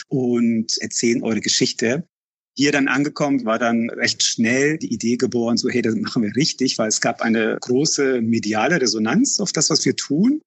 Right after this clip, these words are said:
Wir haben doch so ein, zwei Awards gewonnen und ein Stipendium, dass wir gesagt haben, „Okay, gut, also das scheint irgendwas zu triggern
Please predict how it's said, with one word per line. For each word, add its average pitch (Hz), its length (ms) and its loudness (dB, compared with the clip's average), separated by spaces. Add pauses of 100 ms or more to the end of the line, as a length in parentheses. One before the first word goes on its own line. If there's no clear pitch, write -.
(100)
Wir 117 80 -2
haben 117 100 2
doch 123 120 0
so 117 180 -2
ein, 117 180 -2
zwei 113 440 0
Awards 117 420 -2
gewonnen 117 640 0
und 107 260 -8
ein 110 140 0
Stipendium, 120 960 -2
dass 110 220 2
wir 107 80 2
gesagt - 300 -2
haben, 104 140 -8
„Okay, - 260 -2
gut, - 340 -4
also 110 260 0
das 113 200 0
scheint 117 380 0
irgendwas 113 260 0
zu - 140 0
triggern 131 640 0